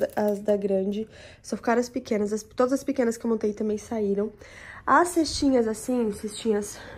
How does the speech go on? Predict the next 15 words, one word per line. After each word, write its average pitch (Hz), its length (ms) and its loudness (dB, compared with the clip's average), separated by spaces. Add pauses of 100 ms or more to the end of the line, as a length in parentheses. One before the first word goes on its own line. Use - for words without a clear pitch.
(140)
normais, 214 460 2
sem 240 140 -2
ser 233 220 -4
do 220 80 -4
Dia 208 140 -4
dos 202 80 -4
Namorados, 208 640 0 (420)
é, 247 240 2
saiu 330 420 6
também, 285 340 4
saiu 247 300 2
duas, 240 580 2 (320)
é, 208 480 0 (160)
saiu 247 240 2
duas 277 640 -2